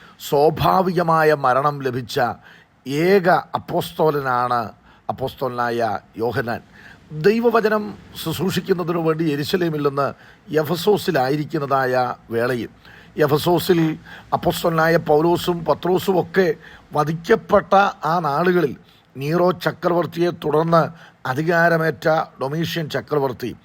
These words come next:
ആസി എന്ന് പറയുന്ന ആധുനിക തുർക്കിയിൽപ്പെട്ടതായ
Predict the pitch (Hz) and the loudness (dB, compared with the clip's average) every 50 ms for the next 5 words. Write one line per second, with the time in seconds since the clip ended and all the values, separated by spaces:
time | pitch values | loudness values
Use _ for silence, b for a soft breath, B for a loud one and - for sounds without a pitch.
0 | b b b b b b b b b b b b b _ - 143 160 190 208 - | b b b b b b b b b b b b b _ -2 2 2 2 2 2
1 | - 220 214 196 202 202 202 185 185 175 190 190 185 175 170 151 110 - - - | 2 4 4 4 6 6 4 4 6 4 6 4 4 2 2 -4 -4 -4 -10 -4
2 | 135 139 165 160 151 180 190 185 165 190 - - 165 151 143 - 185 196 190 165 | 0 0 2 2 2 0 0 2 2 0 0 0 -6 -8 -6 -6 -4 -4 -4 -2
3 | 165 180 165 170 175 175 170 175 | 0 -2 0 0 2 2 2 2